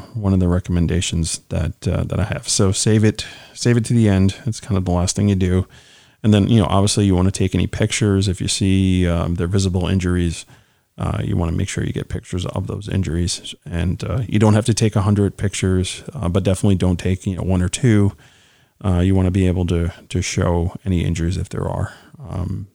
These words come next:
injuries. And if it's a motor vehicle case, if the vehicle is available, um, you wanna take pictures of the vehicle just so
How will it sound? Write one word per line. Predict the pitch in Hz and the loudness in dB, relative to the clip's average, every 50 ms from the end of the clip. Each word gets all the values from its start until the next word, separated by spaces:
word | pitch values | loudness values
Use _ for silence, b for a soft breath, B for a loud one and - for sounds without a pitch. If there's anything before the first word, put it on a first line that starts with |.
| _ - | _ -16
injuries. | 101 95 87 82 87 98 | -16 -14 -14 -14 -14 -8
And | 98 95 101 | -4 -2 0
if | 98 - | 0 0
it's | 120 120 - | 0 2 2
a | 131 | 4
motor | 123 120 120 117 | 4 4 4 4
vehicle | 107 123 120 110 - - 117 | 2 2 2 2 2 0 -2
case, | - - 117 117 113 - | 2 2 2 2 2 2
if | 113 95 | 0 0
the | 95 92 | -2 -2
vehicle | 98 107 98 101 - - 104 98 82 | 0 0 -2 0 2 2 2 2 4
is | 78 95 101 | 2 2 0
available, | 92 85 92 90 92 92 98 98 107 104 104 98 - B B B B B B B B B B B - | 0 0 0 0 2 2 2 2 4 2 2 0 -2 B B B B B B B B B B B -2
um, | 101 92 92 87 90 87 87 87 85 - - _ | 2 2 4 4 4 2 2 2 0 -2 -4 _
you | - 107 104 | -4 0 2
wanna | 95 90 90 92 | 4 4 4 2
take | - - 98 107 | 2 0 -2 0
pictures | - - 95 101 - 98 90 92 | 0 -4 -4 -2 0 0 0 0
of | 90 87 | 0 -2
the | 92 | 0
vehicle | 87 90 85 85 - - 95 95 95 B B B B B B _ | 0 0 0 -2 0 0 0 0 -2 B B B B B B _
just | - - 104 - | -10 -6 -4 -2
so | - 92 92 95 92 90 87 | 0 2 2 2 2 0 0